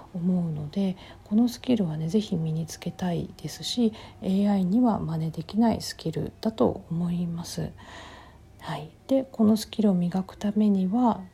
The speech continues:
じゃあ何をすべきかっていうと、やっぱ先ほど述べたように、信頼関係構築のための手間っていうのを、あの、惜しまないことが必要になりますね。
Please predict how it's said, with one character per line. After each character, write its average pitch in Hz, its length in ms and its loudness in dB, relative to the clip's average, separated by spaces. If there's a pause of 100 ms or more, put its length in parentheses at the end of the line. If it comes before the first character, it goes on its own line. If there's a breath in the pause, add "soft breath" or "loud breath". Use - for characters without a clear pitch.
(120)
じ - 120 -2
ゃ 170 60 0
あ 165 60 -4
何 170 260 -2
を 156 60 -4
す - 180 -10
べ 170 120 -2
き - 100 -16
か - 120 -2
っ 202 40 -4
て - 160 -2
い 208 40 2
う - 20 0
と、 240 120 0
や 233 80 6
っ 208 60 -4
ぱ 190 100 -4
先 - 280 -8
ほ 185 100 0
ど 175 140 -2
述 165 160 -2
べ 185 80 -2
た 196 180 -2
よ 208 180 4
う 185 40 0
に、 226 260 4 (280 loud breath)
信 196 280 2
頼 190 180 4
関 185 260 -4
係 156 180 -6
構 190 240 -8
築 - 260 -2
の 233 120 6
た 220 160 -2
め 220 140 4
の 185 200 0
手 165 140 -10
間 175 160 0
っ 254 40 -4 (460 loud breath)
て 208 100 -4
い 202 100 4
う 202 80 4
の 196 300 4
を、 190 120 2 (240 loud breath)
あ 165 100 -8
の、 175 160 -2
惜 175 60 0
し - 160 -2
ま 226 140 4
な 208 140 2
い - 80 -4
こ - 120 -12
と 285 140 0
が 247 220 0 (140)
必 - 240 -14
要 160 100 -6
に 151 120 -8
な 151 120 -8
り 151 120 -8
ま 156 140 -8
す - 140 -6
ね。 254 200 2